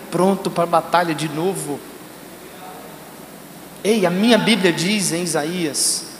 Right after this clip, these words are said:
capítulo quarenta, verso vinte e nove ao trinta e um: "Os jovens se cansam e caem, os valentes batem os joelhos, mas os que esperam no Senhor renovam suas forças.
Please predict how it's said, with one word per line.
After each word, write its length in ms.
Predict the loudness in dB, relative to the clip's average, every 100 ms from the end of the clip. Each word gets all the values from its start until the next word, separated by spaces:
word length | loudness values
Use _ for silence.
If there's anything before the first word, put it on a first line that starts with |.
| -18 -18 -18 -18 -6
capítulo 440 | -4 -2 -4 -4 -2
quarenta, 540 | 2 2 0 -4 -6
verso 320 | -2 -2 -2
vinte 260 | -2 -2 -2
e 40 |
nove 260 | -2 0 -2
ao 60 |
trinta 320 | -4 -6 -6 -6
e 80 |
um: 140 | -2 -2
"Os 100 | 0
jovens 380 | 2 2 2 0
se 140 | -2
cansam 460 | -4 -2 0 -2 -4 -12 -16 -12 -6
e 80 |
caem, 460 | -4 0 2 0 -2 -10 -14 -16 -16 -6
os 140 | 0 4
valentes 840 | 6 8 8 6 4 4 4 2 -4 -10 4
batem 440 | 8 8 6 2 4
os 160 | 4
joelhos, 960 | 4 6 6 6 4 2 2 4 4 2 -8 -16 -8
mas 180 | -4 0
os 120 | 2
que 140 | 0 2
esperam 500 | 0 2 0 0 0
no 100 | 2
Senhor 400 | 2 2 2 0
renovam 460 | 0 2 2 0
suas 260 | -4 -4 -4
forças. 600 | -4 -6 -6 -4 -6